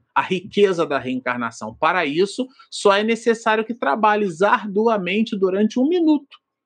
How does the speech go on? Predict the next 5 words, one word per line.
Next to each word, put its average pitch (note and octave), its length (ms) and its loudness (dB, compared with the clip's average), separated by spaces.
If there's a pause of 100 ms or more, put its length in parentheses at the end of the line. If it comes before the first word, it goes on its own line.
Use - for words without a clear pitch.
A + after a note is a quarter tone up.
(400)
Né? F#3+ 240 -4
Vejam C#3+ 480 2 (120)
que F#3 200 -8
contrassenso, F#3+ 920 -2
né? D#3+ 180 -4